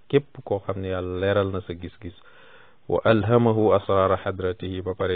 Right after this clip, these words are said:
yenkal ko, yenkawal ko mbooti xadaraam bi. Wallahu waliyu tawfiq, Yàlla daal mooy méngale nit ki chance u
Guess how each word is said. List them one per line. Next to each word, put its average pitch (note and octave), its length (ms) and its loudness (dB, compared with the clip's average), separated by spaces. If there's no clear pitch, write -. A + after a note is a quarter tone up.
yenkal F#2+ 500 -2
ko, G2+ 280 -4
yenkawal A2 600 2
ko G2+ 180 -6
mbooti G2 400 -4
xadaraam F2+ 520 -6
bi. G2 120 -14
Wallahu F2+ 500 -2
waliyu F2 340 -6
tawfiq, E2 520 -10
Yàlla F2 320 -12
daal E2+ 420 -4
mooy F#2 480 -6
méngale F2 720 -6
nit F2+ 240 -6
ki - 180 -10
chance F#2 340 -6
u G2+ 120 -8